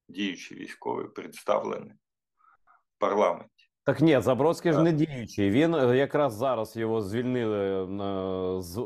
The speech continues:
Speaker 2: з, як це можна сказати, з посади народного депутата, і він іде в Генеральний штаб
Speaker 1: Так, так, я, я
Speaker 2: заступником.
Speaker 1: все
Speaker 2: Да.
Speaker 1: це розумію. Тому я кажу, з цього боку якраз я вітаю.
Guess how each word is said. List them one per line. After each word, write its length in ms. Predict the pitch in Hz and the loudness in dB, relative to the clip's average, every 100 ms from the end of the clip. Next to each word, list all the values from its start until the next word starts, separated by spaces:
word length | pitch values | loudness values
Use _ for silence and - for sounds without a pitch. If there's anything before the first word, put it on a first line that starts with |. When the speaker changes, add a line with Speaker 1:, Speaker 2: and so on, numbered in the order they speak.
| 110 | -4
Speaker 2:
з, 100 | 95 | -4
як 140 | 117 | -2
це 80 | 123 | -2
можна 160 | 113 101 | -4 -4
сказати, 200 | 104 104 | -6 -6
з 40 | |
посади 440 | - 117 135 110 | -6 -4 -4 -4
народного 400 | 110 131 120 104 | -4 -4 -4 -8
депутата, 520 | 101 104 - 240 247 131 | -8 -8 -4 -4 -2 -2
і 80 | |
він 200 | 123 175 | 0 0
іде 460 | 135 110 135 143 135 | -2 -2 -2 -2 -2
в 140 | 120 | -2
Генеральний 680 | 117 110 117 117 110 107 104 | -2 -2 -2 -2 -2 -4 -4
штаб 320 | - 147 151 | 0 2 2
Speaker 1:
Так, 80 | 110 | 2
так, 240 | 135 160 104 | 0 0 0
я, 60 | |
я 120 | 151 | 0
Speaker 2:
заступником. 220 | 180 175 208 | 0 0 -4
Speaker 1:
все 200 | - 202 | -4 -4
Speaker 2:
Да. 80 | |
Speaker 1:
це 100 | 170 | -4
розумію. 500 | 196 185 190 175 113 - | -4 -8 -10 -10 -12 -12
Тому 160 | 123 170 | -10 -6
я 160 | 180 | -4
кажу, 580 | 180 160 156 135 98 104 | -4 -6 -8 -10 -10 -14
з 60 | - | -8
цього 340 | 131 147 160 | 0 2 2
боку 320 | 165 180 180 | -2 -4 -4
якраз 540 | 123 104 110 127 127 - | -4 -4 -2 -2 -4 -6
я 160 | 101 | -4
вітаю. 420 | 117 123 - 95 | -4 -4 -4 -4